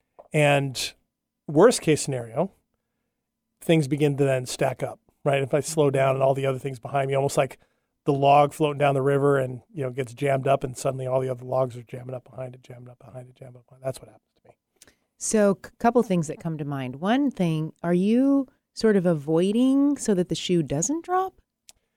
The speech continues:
Speaker 1: You know, I don't even think it's that, like,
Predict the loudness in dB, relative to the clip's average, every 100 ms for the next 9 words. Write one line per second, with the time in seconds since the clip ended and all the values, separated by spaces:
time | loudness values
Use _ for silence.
0 | _ _ 2 8 10 10 10 8 4 2
1 | 0 0 -4 2 4 4 2 _ _ _
2 | _ _ _ _ -8